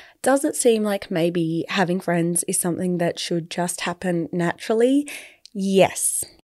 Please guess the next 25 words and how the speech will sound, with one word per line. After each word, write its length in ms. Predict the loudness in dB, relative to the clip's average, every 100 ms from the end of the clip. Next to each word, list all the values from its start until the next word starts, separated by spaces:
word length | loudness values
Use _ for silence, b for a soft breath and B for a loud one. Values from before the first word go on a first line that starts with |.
| _ _
Is 180 | 2 4
it 160 | 2 2
something 480 | -2 0 2 0 -2
that 100 | -4
just 200 | -2 -2
happens 440 | -2 -2 -2 -2 0
naturally? 640 | 0 0 2 4 4 0 B B B
No, 480 | -4 -2 2 2 2
not 260 | 2 0 0 2
all 240 | 4 4
of 80 | 2
the 160 | 0 -4
time, 540 | -4 -2 0 0 0
because 420 | 0 0 -2 -2
we 240 | -2 -2 0
are 220 | -2 -4 -6 _
busy 560 | -4 -2 -2 -2 -2 -6 _
people. 640 | -6 -6 -2 -2 -2 -4 B B B B B B B B _ _
The 120 | -2
thing 320 | 0 4 6
is, 440 | 6 4 0 -2 -8 B B
friendships 760 | 2 4 4 2 0 0 -4 -2
ebb 300 | 2 4 2 -2 B B -6
and 160 | -6
flow. 420 | -2 -4 -4 -6